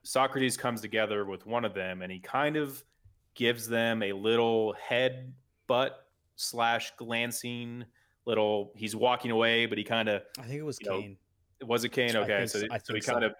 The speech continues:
Speaker 1: he kinda lands a bit of a glancing head kiss, if you will, if you wanna call it that.
Speaker 2: <laughs>
Speaker 1: And so I think luckily, you know, that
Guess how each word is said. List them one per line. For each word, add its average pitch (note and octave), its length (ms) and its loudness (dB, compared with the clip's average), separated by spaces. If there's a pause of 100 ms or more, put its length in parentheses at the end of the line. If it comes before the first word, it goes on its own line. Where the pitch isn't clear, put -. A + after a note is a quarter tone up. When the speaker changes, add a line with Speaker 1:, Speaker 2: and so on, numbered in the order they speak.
(140)
Speaker 1:
he - 60 -20
kinda B2 420 4
lands A2+ 480 2
a G#2 80 -2
bit A2 220 0
of G#2+ 100 0
a G2+ 80 2
glancing G#2 640 -4
head A2 560 0 (640)
kiss, B2+ 420 2
if B2+ 140 0
you B2 100 -2
will, C3 380 4
if - 80 -18
you B2 60 -6
wanna A#2+ 100 -2
call C3 280 2
it C3 80 -4
that. C3+ 260 0 (120)
Speaker 2:
<laughs> B2+ 720 -6
Speaker 1:
And A#2+ 420 2 (160)
so - 140 -2
I C3+ 80 4
think E3+ 220 2 (380)
luckily, A2+ 880 -4 (260)
you B2+ 140 -4
know, G#2+ 160 4
that A#2+ 380 -2